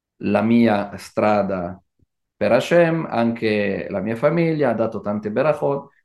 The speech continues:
Il mio sogno era quello di portarlo a Milano per la gente che voglio bene. E dopo qualche anno di, di difficoltà e di trattative sono riuscito a portarlo a Milano, era febbraio del duemilaquindici.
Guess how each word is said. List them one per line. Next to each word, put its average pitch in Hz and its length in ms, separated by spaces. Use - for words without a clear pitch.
Il 143 160
mio 196 140
sogno 180 360
era 156 260
quello 160 180
di 156 120
portarlo 98 760
a 110 100
Milano 113 540
per 120 140
la 135 100
gente 117 320
che 117 100
voglio 98 300
bene. 85 300
E 117 100
dopo 123 260
qualche 127 320
anno 135 320
di, 117 320
di 110 200
difficoltà 110 800
e 104 160
di 107 240
trattative 117 560
sono 151 200
riuscito 151 300
a 117 40
portarlo 120 420
a - 20
Milano, 120 320
era 117 180
febbraio 104 520
del 117 380
duemilaquindici. 107 1400